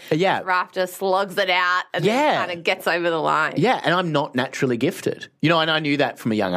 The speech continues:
Speaker 1: age. I was like, I'm not naturally good at comedy. Like, I'm not.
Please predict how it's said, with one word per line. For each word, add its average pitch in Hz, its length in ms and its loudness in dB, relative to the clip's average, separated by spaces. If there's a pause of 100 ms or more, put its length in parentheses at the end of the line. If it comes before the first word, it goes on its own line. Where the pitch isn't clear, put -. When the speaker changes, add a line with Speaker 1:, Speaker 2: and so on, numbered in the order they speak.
Speaker 1:
age. 95 200 -2
I 92 40 2
was 98 120 0
like, 92 100 -2
I'm 95 100 0
not 95 220 0
naturally 90 640 -2 (920)
good 139 460 0 (300)
at 117 160 0
comedy. - 440 -4 (100)
Like, 131 100 2
I'm 131 120 2
not. 120 340 0